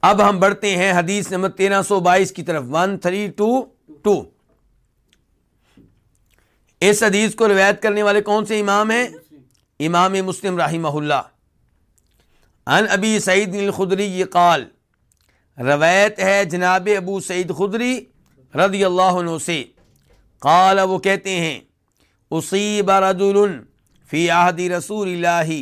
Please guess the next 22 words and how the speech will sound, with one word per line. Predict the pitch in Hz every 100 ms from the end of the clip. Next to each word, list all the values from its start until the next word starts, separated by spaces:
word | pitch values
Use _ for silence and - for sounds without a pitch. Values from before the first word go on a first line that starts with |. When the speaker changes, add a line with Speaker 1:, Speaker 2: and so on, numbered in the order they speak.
| - _ _ _ -
Speaker 1:
صلی | - 226
اللہ | 202 196 175 185
علیہ | 180 185 180
وسلم | 170 180 175 175 165
فی | 180 185 170
ثمار | 165 170 175 190 196 196 233 247 - _ _ _ -
ابتاعہا، | 185 170 - 175 175 151 143 180 175 143 107 _ _ _ _ _ _ _ _ _ _ _ _ _ _ _ _
ایک | 165 220 247
آدمی | 220 214 196 247
کو | 247 247
نقصان | 247 226 247 247 247
ہو | 202 170
گیا | 139 120 - _ _ _ _ _ _ _ _ _ _ _ _ _ _ _ _ _ - _ - -
اللہ | 196 233 233 233
کے | 220
رسول | 208 233 240
علیہ | 214 220 226
الصلوۃ | 208 214 202
والسلام | 180 208 208 202
کے | 196
زمانے | 170 180 175 175 156
میں | 139